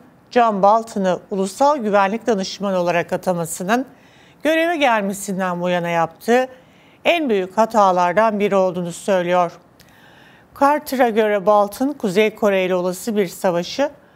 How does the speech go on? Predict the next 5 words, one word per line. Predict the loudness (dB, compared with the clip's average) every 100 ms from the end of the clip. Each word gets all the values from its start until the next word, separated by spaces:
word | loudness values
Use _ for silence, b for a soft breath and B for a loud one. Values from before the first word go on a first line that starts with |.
| b b -2
hatta | -2 2 0 2
İran'a | 0 0 2 2
askeri | 0 0 -2 -2
müdahaleyi | -2 2 4 4 0 -2
destekliyor. | -2 -2 -4 -4 0 0 0